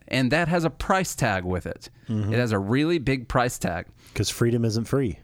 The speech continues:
Speaker 1: It's not. It costs at least a buck oh five.
Speaker 2: Right.
Speaker 1: So the, the
Speaker 2: Well, the price tag is not only in dollars, it's also in lives.
Speaker 1: Yeah, that's the issue. Like, over five thousand troops so far, maybe six thousand, something like that.
Speaker 2: Well, that's, this is where I kinda wanted to walk the line, is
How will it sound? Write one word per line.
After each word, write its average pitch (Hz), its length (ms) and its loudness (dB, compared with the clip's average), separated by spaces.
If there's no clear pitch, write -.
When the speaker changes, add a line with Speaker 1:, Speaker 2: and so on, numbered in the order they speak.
Speaker 1:
It's - 160 -2
not. 156 200 2
It 113 40 -4
costs 131 320 0
at 113 120 2
least 147 220 0
a 147 40 -4
buck 143 200 0
oh 131 80 2
five. 95 420 -2
Speaker 2:
Right. 101 260 0
Speaker 1:
So 139 440 2
the, 147 320 2
the 127 100 2
Speaker 2:
Well, 131 80 6
the 131 80 2
price 180 280 2
tag 117 180 4
is 107 100 0
not 123 120 4
only 113 180 2
in 92 100 0
dollars, 87 480 0
it's 90 140 -2
also 95 260 0
in 85 80 0
lives. 80 560 -2
Speaker 1:
Yeah, 101 300 0
that's 131 180 -2
the 131 160 2
issue. 101 260 0
Like, 104 240 0
over 123 340 2
five 120 400 2
thousand 104 560 0
troops 104 380 -2
so 92 200 0
far, 87 340 -4
maybe 98 260 -2
six - 300 -4
thousand, 95 400 -2
something 98 340 -2
like 92 200 -2
that. 104 220 0
Speaker 2:
Well, 127 100 2
that's, 165 200 0
this 156 260 0
is 175 100 -2
where 160 140 4
I 135 40 0
kinda 131 220 2
wanted 117 240 2
to 104 60 4
walk 101 300 0
the 101 80 0
line, 90 520 -2
is 113 400 0